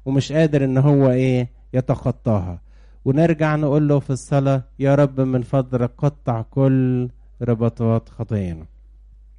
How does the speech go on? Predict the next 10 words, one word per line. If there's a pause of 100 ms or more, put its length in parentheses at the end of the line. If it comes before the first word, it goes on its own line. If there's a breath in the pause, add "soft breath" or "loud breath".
(800 soft breath)
لا
يستطيع
أن
يخطئ،
يعني
إيه؟ (1400)
أما
واحد
يكون
مثلًا